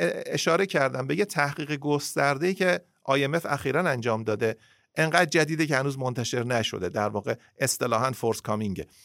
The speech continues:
و توی اون تحقیق میگه ما یه طیف بسیار گسترده‌ای از اقتصادا رو بررسی کردیم. از هزار و نهصد و پنجاه به بعد دیدیم که اینکه ترازنامه بانک مرکزی منبسط می‌شه، تورم ایجاد بشه، اصلاً چنین قصه ای نیست.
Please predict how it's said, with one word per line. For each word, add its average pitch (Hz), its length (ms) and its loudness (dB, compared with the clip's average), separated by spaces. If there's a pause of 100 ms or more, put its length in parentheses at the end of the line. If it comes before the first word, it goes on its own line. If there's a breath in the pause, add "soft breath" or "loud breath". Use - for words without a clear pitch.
(400 loud breath)
و 143 280 4 (180)
توی 269 200 -2
اون 247 160 0
تحقیق 185 460 0
میگه 151 240 -2
ما 156 120 0
یه 208 100 0
طیف 202 340 -2
بسیار 190 640 0
گسترده‌ای 147 580 0
از 135 120 0
اقتصادا 131 440 -4
رو 156 80 0
بررسی 120 380 -2
کردیم. 101 420 -2 (360 soft breath)
از 143 240 0
هزار 147 500 0
و 151 60 -2
نهصد 143 400 -2
و 143 60 0
پنجاه 135 680 -4
به 139 120 0
بعد 139 460 2 (500 soft breath)
دیدیم 226 320 -2
که 220 260 0 (580 soft breath)
اینکه 220 200 0
ترازنامه 175 640 4
بانک 160 240 0
مرکزی 156 460 0
منبسط 156 640 2
می‌شه، 160 220 -4
تورم 180 580 4
ایجاد 180 300 2
بشه، 190 200 -2
اصلاً 226 220 2
چنین 190 200 0
قصه 175 280 0
ای 160 120 -2
نیست. - 340 -10